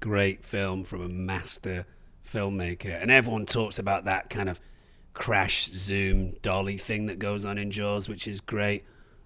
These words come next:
But for me, and this has become a conversation that, you know, is a little bit passé with Jaws, they couldn't,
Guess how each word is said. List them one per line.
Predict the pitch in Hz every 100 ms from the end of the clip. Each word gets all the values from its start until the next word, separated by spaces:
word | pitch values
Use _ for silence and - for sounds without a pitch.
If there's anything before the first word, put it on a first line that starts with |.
| - - -
But | - -
for | -
me, | 107 131 123 90 82
and | 101 95
this | 95
has | 95
become | 85 98 120 104
a |
conversation | 92 104 92 92 98 90 - 87
that, | 85 -
you | 98
know, | 80
is | 82
a | 87
little | 85
bit | 82 -
passé | - - - 101
with | 95 92
Jaws, | 101 98 95 - - - - - - - - - -
they | 110 -
couldn't, | - 147 143 143